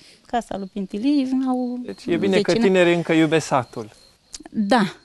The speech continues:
Speaker 1: cred că din ei o să mai retragă. Mulți o să mai retragă din ăștia tineri care, după cum au lămurit fetele, au spus, nu, mămică,
Speaker 2: Dar
Speaker 1: nu,
Speaker 2: ce
Speaker 1: să
Speaker 2: viitor
Speaker 1: stai.
Speaker 2: ar avea aici? Un loc de muncă, o școală, o
Speaker 1: Nu,
Speaker 2: grădiniță?
Speaker 1: dacă, nu este, nu știu, nu sunt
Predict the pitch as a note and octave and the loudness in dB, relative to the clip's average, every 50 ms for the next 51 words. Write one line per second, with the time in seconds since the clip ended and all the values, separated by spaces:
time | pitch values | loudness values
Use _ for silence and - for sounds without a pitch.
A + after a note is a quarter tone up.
0 | _ _ - - B3+ C4 D4+ D4+ - - - B3+ G3 A3+ A#3 A3+ A3+ A#3 C4 C#4 | _ _ -2 0 2 2 2 2 0 0 0 0 2 4 4 6 6 8 8 6
1 | C4 C4 B3 A#3 - - - A#3+ A3+ A3+ A3 G#3+ G#3+ - - F#3 E3+ D3+ - D3+ | 6 6 2 0 0 0 0 2 2 2 2 0 -2 -2 -2 -2 -2 -2 -4 -8
2 | - _ _ _ - B3 A#3+ G3 - - E3+ - - F3+ E3 E3 D#3+ E3+ D#3+ - | -16 _ _ _ 4 4 4 4 2 -4 -6 -2 0 0 0 0 0 -2 -4 -4
3 | F3 D#3+ D3+ E3 D#3+ D#3+ D#3 D3+ D#3 - - D#3+ D3+ - - D3+ D3 D3 D#3 - | -4 -4 -4 -2 -2 0 0 0 0 -2 -4 -8 -8 -6 -6 -6 -4 -6 -6 -8
4 | - D#3+ D#3+ D#3 D#3+ D#3+ D#3+ D#3+ _ - G#3+ G3 G3+ - A#3 G3 - C#4+ C#4 C4+ | -10 -10 -10 -8 -10 -10 -12 -14 _ -12 -6 -4 0 0 0 2 4 4 6 6
5 | B3+ B3 B3+ B3 B3+ B3+ A#3+ B3 B3+ A#3+ B3 - A3 G3 - - E3 F3 E3+ D#3+ | 4 4 2 2 2 2 4 4 4 2 0 0 -2 -2 -2 -4 -8 -8 -8 -8
6 | - - - - - G3 F#3+ D#3 - _ _ _ _ _ _ _ _ - F3+ - | -10 -12 -10 -6 -4 -2 -2 -4 -4 _ _ _ _ _ _ _ _ -8 -6 -6
7 | - - D3 D#3 D3+ D3+ D3+ A3+ G3+ F3+ F3+ F#3 F3 D#3+ E3+ E3+ E3 D3+ - F3 | -6 -2 0 2 2 4 2 2 0 2 2 4 4 6 6 6 4 4 2 2
8 | E3+ E3 D#3+ D#3 D3+ C#3 D#3 D#3 C#3+ D3+ F#3+ G3+ - - - - _ _ _ _ | 2 4 4 4 2 2 2 2 2 2 0 -2 -6 -10 -20 -20 _ _ _ _
9 | _ _ - D3 D3 D3 D3 C#3+ C#3+ C#3+ C#3+ C#3+ C#3 C3+ D3 F3 F#3 F3 D#3 D#3+ | _ _ -8 -6 -4 -4 -4 -4 -6 -6 -6 -6 -4 0 0 0 0 0 -2 -4
10 | D3+ D#3 D3+ D3+ D3+ D3+ D3 - C#3+ C#3 C#3 C#3+ C#3+ - - G#3 - G#3+ A3 A3 | -4 -4 -4 -6 -8 -8 -8 -8 -6 -4 -4 -4 -4 -4 -2 2 2 4 4 4
11 | A3+ A3+ A3+ A#3 A#3 A#3 A3+ A3 G#3+ G3+ F#3 F#3 F3 E3+ E3 E3+ A3 G#3 G#3 C#3+ | 2 2 2 2 2 2 2 2 2 2 2 0 0 0 0 0 0 0 0 -2
12 | C#3+ C#3 A3 G#3+ G3+ - - G#3+ A3 G#3+ G3 F3 D#3 D#3+ F3+ F3 - - - F#3+ | -2 -2 -2 -2 -2 -2 -2 -2 -2 -2 -2 -4 -4 -6 -6 -8 -10 -10 -8 -6
13 | F3+ F3+ F3+ F#3+ G3+ F3+ D3+ - - - E3+ F3+ G3+ G#3 F3+ - G3+ F3+ F3+ F#3 | -6 -4 -4 -2 -2 -2 -4 -6 -8 -6 -2 -2 0 -2 -2 -2 -2 0 0 0
14 | F3 D#3 - | 0 -2 -4